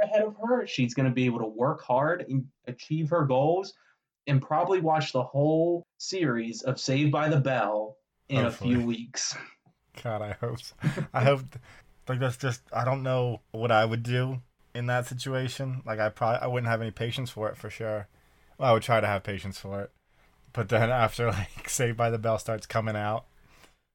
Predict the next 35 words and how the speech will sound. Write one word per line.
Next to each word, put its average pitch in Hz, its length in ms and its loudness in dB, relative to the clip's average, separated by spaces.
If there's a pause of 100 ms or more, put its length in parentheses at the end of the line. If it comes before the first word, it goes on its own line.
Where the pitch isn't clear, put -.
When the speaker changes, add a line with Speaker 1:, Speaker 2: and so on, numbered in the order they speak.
(360)
Speaker 1:
Dude, 139 200 4
I 135 220 2
Speaker 2:
every - 20 2
Speaker 1:
have 143 140 4
Speaker 2:
day. 135 60 6 (140)
Speaker 1:
no, 127 300 2
I'd 170 140 2
have 143 160 2
no 131 240 4
patience 117 420 -2
for 113 280 -8
it. - 60 -16 (180)
When 135 120 0
I 151 140 0
temped 151 340 0
at 120 220 -2
my 120 180 0
work, 123 320 0 (180)
I 123 100 0
shared 160 260 2
a - 20 4
cubicle 131 500 2
with 123 160 0
a 120 60 -2
very, 131 560 0
very 135 420 0
productive 120 920 -2 (100)
woman 110 500 -4 (200)
who 110 600 -2 (220)
was 110 200 -2
on 113 120 -2
the 107 80 -4
legal 127 320 2
team. 107 560 -10
Speaker 2:
Mm-hmm. 113 260 -4